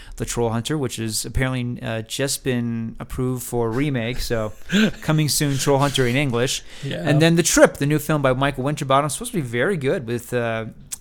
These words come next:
Speaker 1: with, uh, Steve Coogan. This would be a very funny movie.
Speaker 2: I read a review of Judy Moody on Ain't It Cool. I think it was Capone who wrote it. And you know it's gonna be bad when he's like,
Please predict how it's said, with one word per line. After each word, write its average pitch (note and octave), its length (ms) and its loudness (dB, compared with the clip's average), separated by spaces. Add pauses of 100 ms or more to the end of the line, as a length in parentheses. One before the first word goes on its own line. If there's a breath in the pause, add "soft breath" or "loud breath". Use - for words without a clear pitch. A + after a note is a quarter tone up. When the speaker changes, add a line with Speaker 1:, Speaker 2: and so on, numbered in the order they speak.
Speaker 1:
with, C3 260 -8
uh, B2 80 -4
Steve C3 260 -2
Coogan. C3 420 -4 (720 soft breath)
This - 120 -4
would D#3 80 -6
be D3 80 4
a B2+ 40 2
very B2 260 2
funny C3+ 220 -4
movie. C3 300 -8 (100)
Speaker 2:
I C#3 60 0
read C#3+ 220 6
a D3+ 40 6
review C#3+ 360 6
of C3 100 4
Judy B2 260 0
Moody A#2+ 300 2
on A2+ 100 0
Ain't A2+ 120 -2
It A2 80 -8
Cool. A#2 380 -2
I C3+ 80 -10
think C3+ 140 0
it C3 40 4
was B2 80 2
Capone B2 400 -2
who B2 80 0
wrote G#2+ 160 2
it. A#2+ 160 -2
And A#2+ 180 -4
you C#3 100 4
know C#3+ 260 8
it's E3 100 0
gonna D3+ 180 2
be B2+ 100 4
bad A2+ 280 2
when B2 100 0
he's C#3 200 0
like, A#2 220 4